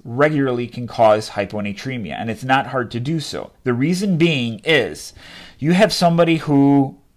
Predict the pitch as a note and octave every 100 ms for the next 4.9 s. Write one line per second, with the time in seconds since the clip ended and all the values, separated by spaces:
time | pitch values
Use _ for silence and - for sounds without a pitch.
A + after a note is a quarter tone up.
0 | - B2 B2 - A2+ - D#3 C#3+ G2 G#1
1 | - - A2+ C#3 - - B2+ B2 - G3+
2 | G3+ G#3 F#3+ A#2 G#2+ - - - - _
3 | - - - D#3 E3 - F3+ D3 - C#3
4 | D#3 G3 - F#3 D#3 C#3 C3 D3+